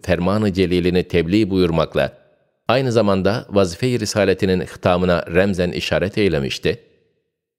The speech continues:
Muhterem üstadın da hizmeti kafi görülürse bildirilir kanaatindeyim.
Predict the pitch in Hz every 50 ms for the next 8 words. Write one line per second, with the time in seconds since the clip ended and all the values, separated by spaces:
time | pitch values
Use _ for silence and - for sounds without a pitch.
0 | _ - 107 90 - - - 98 110 117 107 87 73 - - - 85 80 78 78
1 | 76 78 85 101 - - - - 92 107 98 92 95 95 90 - 107 95 - -
2 | 92 90 85 - 98 90 85 78 87 82 82 82 87 101 98 - - 107 104 -
3 | - - - 101 98 95 87 82 92 90 85 82 80 73 - - 82 78 78 76
4 | 76 73 - - 80 76 80 78 76 69